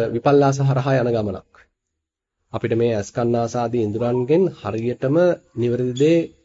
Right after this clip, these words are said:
ඒ ආකාරයෙන්ම දැනගන්න හැකියාවක් නැහැ. ඒ නිසා අපි අනිත්‍ය දේවල් නිට්ටය වශයෙන්, දුක් වූ දේවල් සැප වශයෙන්,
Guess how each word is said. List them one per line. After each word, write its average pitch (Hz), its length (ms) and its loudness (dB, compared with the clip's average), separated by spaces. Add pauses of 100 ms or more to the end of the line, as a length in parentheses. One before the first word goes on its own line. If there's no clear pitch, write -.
(140)
ඒ 135 160 2
ආකාරයෙන්ම 120 580 -2
දැනගන්න 113 420 0
හැකියාවක් 135 440 -2
නැහැ. - 200 -14 (1000)
ඒ 131 100 0
නිසා 127 240 0
අපි 127 180 -2
අනිත්‍ය 113 360 -2
දේවල් 107 380 0
නිට්ටය 98 320 -4
වශයෙන්, 143 440 4 (340)
දුක් 117 240 -2
වූ 127 220 0
දේවල් 107 340 0
සැප 98 200 -12
වශයෙන්, 147 500 0